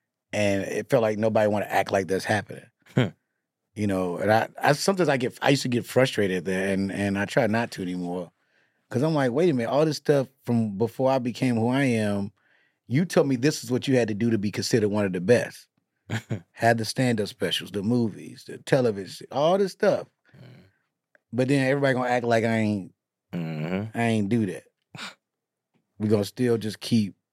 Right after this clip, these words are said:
Speaker 1: praising mediocrity. It's like, oh, it is somebody actually doing some great stuff with that. Which is why you gotta do things with good intention. That's why, like, you know, I hope that,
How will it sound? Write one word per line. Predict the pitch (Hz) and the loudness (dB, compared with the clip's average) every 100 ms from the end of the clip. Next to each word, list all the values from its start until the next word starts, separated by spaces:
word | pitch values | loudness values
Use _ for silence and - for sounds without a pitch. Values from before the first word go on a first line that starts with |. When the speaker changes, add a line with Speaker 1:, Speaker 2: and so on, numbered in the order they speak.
| _ _ _ _ _ _ _ | _ _ _ _ _ _ _
Speaker 1:
praising | - 127 120 101 | 0 2 2 0
mediocrity. | 110 110 107 127 123 76 82 85 | 0 2 2 2 -2 -8 -14 -10
It's | 90 95 | -8 -4
like, | 92 | -4
oh, | 120 113 | -2 2
it | 117 | 2
is | 127 127 | 2 0
somebody | 110 104 104 | -2 0 2
actually | 104 - 98 95 95 _ _ _ _ _ _ _ _ _ _ _ | 0 -2 -6 -8 -10 _ _ _ _ _ _ _ _ _ _ _
doing | 110 113 107 | -2 0 -2
some | - 95 | -6 0
great | 107 107 95 | 2 2 0
stuff | - 123 - | 0 0 0
with | 87 - | -6 -8
that. | - 80 - _ _ _ _ _ | -10 -12 -18 _ _ _ _ _
Which | - 113 | -4 -2
is | |
why | 123 | 2
you | 123 | 2
gotta | 127 123 | 2 2
do | 127 | 0
things | 123 131 113 | 0 0 0
with | 110 | -2
good | 123 | 0
intention. | 113 - 131 - 87 | 0 0 -2 -2 -4
That's | 101 - | -2 0
why, | 107 | 2
like, | 107 104 98 _ _ _ _ _ _ _ _ | 2 2 -2 _ _ _ _ _ _ _ _
you | 98 | -4
know, | 98 98 | -2 0
I | 104 | 0
hope | 104 110 107 - | 2 2 2 0
that, | 107 101 98 - | 0 0 0 -4